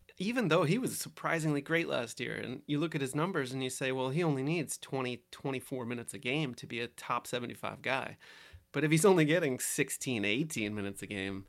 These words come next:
and A-, A D is also patrolling the paint, I,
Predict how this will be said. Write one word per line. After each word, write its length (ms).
and 240
A-, 260
A 160
D 220
is 140
also 260
patrolling 540
the 60
paint, 420
I, 160